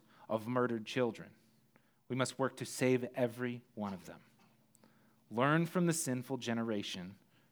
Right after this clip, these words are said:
before you and walk not in their ways. And that brings us to our second application.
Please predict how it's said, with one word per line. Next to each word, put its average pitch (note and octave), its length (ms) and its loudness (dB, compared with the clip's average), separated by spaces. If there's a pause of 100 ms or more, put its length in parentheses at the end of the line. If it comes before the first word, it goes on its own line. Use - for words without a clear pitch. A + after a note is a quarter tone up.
before D3+ 400 6
you G2 280 0 (500)
and G#2+ 160 -6
walk A#2+ 320 8
not A2 220 0
in F#2+ 100 -4
their F2+ 160 -8
ways. - 420 -16 (2500)
And G#2+ 100 -2
that G#2+ 100 -2
brings A#2+ 320 2
us - 340 2 (920)
to A2 140 -2
our G2+ 100 0
second G#2 340 -2
application. - 640 -14